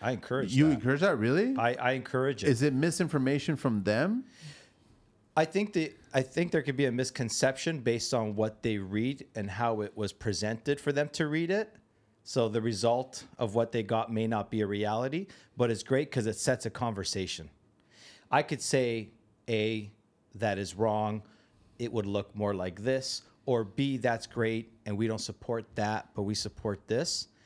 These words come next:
Speaker 1: It allows me to be a hundred percent honest and then continue that conversation where the client might be like, "Oh, that's fine,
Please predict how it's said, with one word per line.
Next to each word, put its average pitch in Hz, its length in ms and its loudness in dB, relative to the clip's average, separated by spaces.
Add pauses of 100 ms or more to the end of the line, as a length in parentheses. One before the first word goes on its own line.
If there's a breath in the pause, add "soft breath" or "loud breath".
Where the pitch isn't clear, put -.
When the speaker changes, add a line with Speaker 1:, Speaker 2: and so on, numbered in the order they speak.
(460 soft breath)
Speaker 1:
It 160 120 2
allows 175 240 2
me 170 80 -2
to 135 60 -2
be 117 360 0
a 98 60 -6
hundred 117 280 0
percent 110 360 0
honest 113 560 -2 (220)
and 117 200 2
then 113 320 0 (440)
continue 127 540 -2
that 104 140 0
conversation 92 600 -4
where 104 80 -2
the 101 80 -4
client 120 260 -4
might 110 160 -4
be 113 60 -2
like, 107 180 -4 (320 soft breath)
"Oh, 247 140 0
that's 320 200 -2
fine, - 380 0